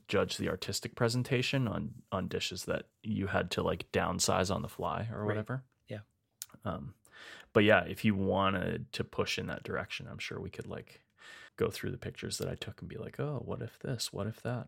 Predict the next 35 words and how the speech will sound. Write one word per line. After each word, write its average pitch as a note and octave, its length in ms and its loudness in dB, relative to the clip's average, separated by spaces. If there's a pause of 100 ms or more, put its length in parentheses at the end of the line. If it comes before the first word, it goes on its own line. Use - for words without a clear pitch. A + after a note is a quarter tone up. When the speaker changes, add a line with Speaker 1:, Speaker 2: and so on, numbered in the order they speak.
(240)
Speaker 2:
Mm-hmm. A2+ 200 -2 (240)
Speaker 1:
It'd G#2+ 120 -6
be G2+ 120 -2
a E2+ 100 -8
fun F2 300 -8
exercise. - 640 -8
Speaker 2:
Yeah. A#2 160 2 (340)
I've B2+ 220 4
got C#3 160 4
pictures B2+ 380 0
of A2 100 0
all A2 140 2
the A2 80 -2
full-size G#2 580 -4
plates - 360 -12
too, G#2+ 200 -14
so. - 160 2
Speaker 1:
Oh, - 20 8
yeah, G2 220 4
cool. F#2 260 0 (1300)
Um, A#2+ 540 8
yeah, C#3+ 280 8
and C3 240 6
the C3 40 6
desserts - 840 4
were D#3 260 6
pretty E3+ 200 2
tasty. - 460 0 (640)
I - 60 2
think D#3 160 8
it's - 120 6
really D#3 160 8
funny, B2 300 4
though. G#2 380 4
Um, F#2+ 400 2